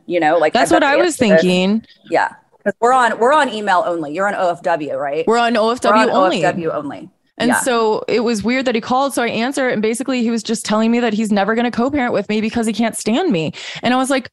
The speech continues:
Speaker 2: "Jim, we're just trying to figure out holiday schedules and how we're gonna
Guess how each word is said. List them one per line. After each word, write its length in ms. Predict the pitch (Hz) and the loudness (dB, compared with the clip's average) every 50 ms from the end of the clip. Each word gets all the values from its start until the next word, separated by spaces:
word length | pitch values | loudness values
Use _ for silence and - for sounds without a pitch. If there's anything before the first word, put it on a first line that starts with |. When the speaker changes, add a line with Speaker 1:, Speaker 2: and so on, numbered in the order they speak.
| _ _ _ _ _ _ - | _ _ _ _ _ _ -4
Speaker 2:
"Jim, 280 | 269 294 311 285 226 | -2 0 0 -2 -2
we're 140 | - 247 254 | -2 -2 -2
just 180 | 233 269 - - | -2 -2 -2 -2
trying 140 | 294 285 | 0 0
to 60 | 277 262 | 0 0
figure 240 | - 254 240 240 | 0 0 0 2
out 100 | 220 - | 0 0
holiday 380 | 196 185 220 269 392 427 302 202 | 0 0 0 0 0 0 -2 -2
schedules 560 | - - 196 175 156 - 156 110 98 - - | -2 -2 -2 -2 -2 0 0 0 -2 -2 -2
and 120 | - 196 202 | -2 0 0
how 200 | 196 214 220 226 | 2 2 2 2
we're 100 | 226 226 220 | 0 0 0
gonna 160 | 214 214 | -2 -2